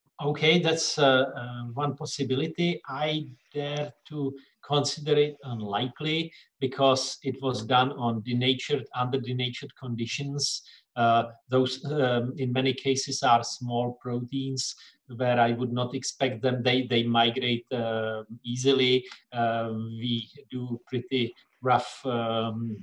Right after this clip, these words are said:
boiling. Uh, so, um, I would rather, even if, if they would not enter the gel, we would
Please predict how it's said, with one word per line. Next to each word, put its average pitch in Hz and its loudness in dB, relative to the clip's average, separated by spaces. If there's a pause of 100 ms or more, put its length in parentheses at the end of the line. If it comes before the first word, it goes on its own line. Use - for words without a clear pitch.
boiling. 135 4 (440)
Uh, 120 4 (320)
so, 127 2
um, 127 -2 (300)
I 139 4
would 147 -2 (140)
rather, 139 4 (840)
even 208 6
if, - 0
if 151 0
they 151 4
would 139 -2
not 160 2
enter 170 2
the 147 -4
gel, 156 4
we 139 -6
would 165 -10